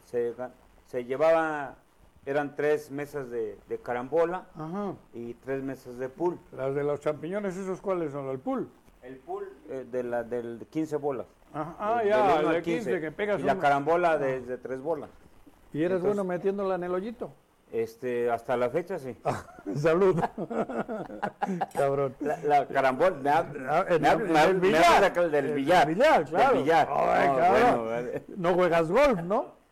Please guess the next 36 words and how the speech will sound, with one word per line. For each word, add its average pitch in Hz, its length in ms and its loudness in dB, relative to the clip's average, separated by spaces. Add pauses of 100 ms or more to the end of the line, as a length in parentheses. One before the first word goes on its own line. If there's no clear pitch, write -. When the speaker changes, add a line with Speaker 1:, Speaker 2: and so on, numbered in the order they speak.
(100)
Speaker 1:
No, 156 280 -6
no, 185 220 2
no, 113 120 -6 (340)
no, 131 460 -8
no, - 0 -
no. 240 360 -6 (480)
No 160 180 0
juego, 175 360 2
no, 160 280 -2
no 170 160 0
juego 175 320 2
ni 143 160 0
golf, 226 300 4 (340)
Speaker 2:
<laughs> - 360 -4
Speaker 1:
ni 190 200 2
Speaker 2:
Ni - 20 -2
Speaker 1:
fútbol, 170 520 4
como 127 540 -6
Speaker 2:
Ah, 220 160 6
Speaker 1:
la 208 60 0
Speaker 2:
quieto. 269 220 4
Speaker 1:
pendejada 175 460 6
que 294 60 6
Speaker 2:
Salud, 247 100 6
Speaker 1:
tienes 190 260 2
Speaker 2:
salud, 233 300 6 (160)
Speaker 1:
aquí, - 120 4
Speaker 2:
salud. 285 420 6
Speaker 1:
como 156 180 0
la 147 160 2
pendejada 156 400 4
que 160 100 -2
tienes 175 220 -4
aquí, 170 220 -2
vecino. 156 420 -2 (200)
Speaker 2:
Salud. 196 440 4